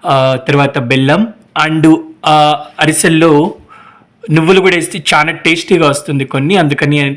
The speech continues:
రెడీగా పెట్టుకున్నాను అనమాట. So చాలామందికి డౌట్ రావచ్చు, బియ్యపు పిండి ఎలా తయారు చేస్తారు అరిసెలకని. మేమైతే రెడీమేడ్గా ఉన్న రైస్ ఫ్లోరే వాడుతున్నాము. So బెల్లం పాకం బాగా థిక్‌నెస్ వచ్చిన తర్వాత అందులో బియ్యం పిండి కలిపేసి నువ్వులు కూడా వేసాను అనమాట. మంచి,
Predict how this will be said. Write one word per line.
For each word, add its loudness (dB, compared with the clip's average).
రెడీగా 2
పెట్టుకున్నాను -8
అనమాట. -18
So -4
చాలామందికి 0
డౌట్ 0
రావచ్చు, 0
బియ్యపు 0
పిండి 2
ఎలా 2
తయారు -2
చేస్తారు -4
అరిసెలకని. -6
మేమైతే 0
రెడీమేడ్గా 0
ఉన్న 0
రైస్ -2
ఫ్లోరే 0
వాడుతున్నాము. -8
So 4
బెల్లం 2
పాకం 0
బాగా 2
థిక్‌నెస్ -2
వచ్చిన -4
తర్వాత 2
అందులో 0
బియ్యం 0
పిండి 2
కలిపేసి -2
నువ్వులు 2
కూడా 2
వేసాను -2
అనమాట. -6
మంచి, -4